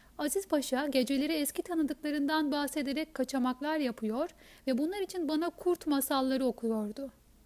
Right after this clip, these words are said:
Bir akşam birdenbire kendisine kızdım. "Yahu, bela bir derken iki oldu. Bana bak, ben değil o anası kılıklı bücürden." Paşa Seniha'ya kızdığı zaman böyle söylerdi. "Allah'tan bile korkmam.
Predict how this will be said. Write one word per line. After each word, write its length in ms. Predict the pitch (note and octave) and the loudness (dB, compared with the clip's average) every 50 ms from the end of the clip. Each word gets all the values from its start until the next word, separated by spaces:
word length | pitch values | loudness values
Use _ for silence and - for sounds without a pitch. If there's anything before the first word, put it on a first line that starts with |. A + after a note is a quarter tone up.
| - - _ - - - - - - - | -20 -20 _ -20 -20 -20 -20 -8 0 4
Bir 120 | F#4 G4+ | 4 6
akşam 500 | G4+ F4 D4 - - - B3+ A#3+ C#4 E4+ - - - - - - - | 6 4 0 0 -2 -2 0 0 0 -2 -4 -10 -20 -20 -8 0 2
birdenbire 580 | C4 C#4 B3 C4+ E4 F#4 G4 F#4+ D#4+ C#4 E4+ | 2 4 4 2 0 0 0 0 0 0 0
kendisine 560 | D#4+ - D#4+ C#4+ C4+ C4 B3+ - - C#4+ D#4 D#4 | 0 2 2 4 4 2 2 2 2 0 0 0
kızdım. 420 | - C#4+ B3 G#3+ G3+ A#3 A3+ A3 - - - - - - - - - | 0 -2 -2 0 0 -2 -4 -4 -8 -14 -20 -20 -20 -20 -10 -4 -2
"Yahu, 420 | B3+ D4 F4 F4+ D#4+ B3 A#3 A3 - - - - - - - - | 2 4 4 4 4 2 -2 -4 -4 -12 -20 -20 -20 -14 -6 0
bela 440 | C#4+ D4+ E4 F4+ F#4+ F#4 F4 B3+ A#3 | 2 4 4 4 4 4 4 2 4
bir 220 | D4+ F4+ F4+ E4 | 4 4 4 4
derken 480 | E4+ D#4+ D4+ D4 C#4+ - D#4 D#4+ E4 D4 | 4 2 4 2 2 4 4 4 4 4
iki 280 | D4+ C#4+ - - E4+ E4 | 2 -2 -2 0 2 2
oldu. 400 | C#4+ B3 A3+ G#3+ - - C4+ - - - - | 4 4 2 2 -2 -4 -8 -10 -12 -12 -6
Bana 320 | A#3+ C#4 D#4+ F#4 F#4+ D4+ B3 | -2 0 0 2 0 0 0
bak, 200 | A#3 A3 - - - - - - - A3+ | -2 -2 -4 -10 -20 -20 -20 -12 -4 0
ben 300 | C#4+ D#4+ F4 F4 F4 D#4 | 2 2 2 2 2 2
değil 180 | E4+ F4+ E4 | 2 4 4
o 160 | E4+ D4+ - - | 2 2 0 2
anası 380 | C#4+ C#4+ C#4 D4+ D4 - F#4+ | 2 2 4 4 2 2 0
kılıklı 440 | - - D4 C4 C4+ - - C4+ A3+ | 0 0 0 0 0 0 0 0 0
bücürden." 560 | A#3+ A3+ - A#3+ A3+ G#3 G3+ A3+ A#3+ C#4+ F#4 - _ _ _ _ _ _ _ - - | 0 0 0 0 -2 0 0 -2 -2 -4 -4 -8 _ _ _ _ _ _ _ -6 -2
Paşa 300 | C4+ B3+ B3+ - D#4 C#4+ | 0 0 2 2 2 2
Seniha'ya 560 | - C#4+ C4+ C4 C4+ B3+ C#4 C4+ C4+ C#4+ C#4+ | 4 4 4 4 4 4 2 2 2 0 0
kızdığı 340 | - C#4+ C4+ A3+ C4 C4+ A#3 | 0 0 0 2 2 0 0
zaman 340 | C4 B3 A#3+ B3 B3 A#3 | 0 0 2 2 2 2
böyle 260 | A#3 B3+ C#4 C4 C4 B3 | 2 2 2 2 0 0
söylerdi. 680 | - A#3+ A3 G#3+ G#3+ G#3+ G#3+ G#3+ G3 - D4 F#4 G4+ - _ _ _ _ _ _ - - | 0 0 0 0 -2 -2 -4 -4 -4 -6 -6 -6 -8 -12 _ _ _ _ _ _ -4 -2
"Allah'tan 600 | C#4 C#4 C#4+ D#4 E4 D#4 D#4 - G#4 G4+ F#4 D#4+ | 0 0 2 2 2 0 0 -2 -4 -2 -2 0
bile 180 | C4+ B3 A#3+ A3+ | 0 0 0 -2
korkmam. 520 | - A#3 A3+ G#3+ - A3 A3 A3 A3+ | -2 -2 -2 -2 -2 -4 -4 -4 -4